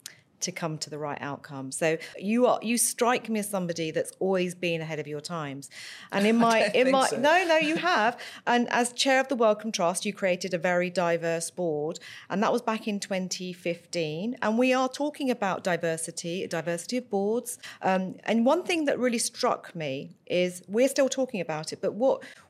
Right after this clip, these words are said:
Speaker 1: where the way you looked at it, we look at it in terms of lenses. You know, we've got the right gender balance? Have we got the right ethnicity balance?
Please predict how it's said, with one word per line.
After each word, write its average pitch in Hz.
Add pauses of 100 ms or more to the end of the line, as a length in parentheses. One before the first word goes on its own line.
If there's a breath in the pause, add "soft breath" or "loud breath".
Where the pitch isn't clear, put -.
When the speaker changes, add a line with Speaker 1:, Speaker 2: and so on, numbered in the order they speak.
Speaker 1:
where 247
the 240
way 254
you 254
looked 202
at 165
it, 190
we 262
look 277
at 233
it -
in 208
terms 196
of 165
lenses. 147
You 156
know, 156
we've 156
got -
the 147
right 156
gender 190 (480 loud breath)
balance? 185
Have 160
we 156
got -
the 143
right 147
ethnicity 180 (140)
balance? 185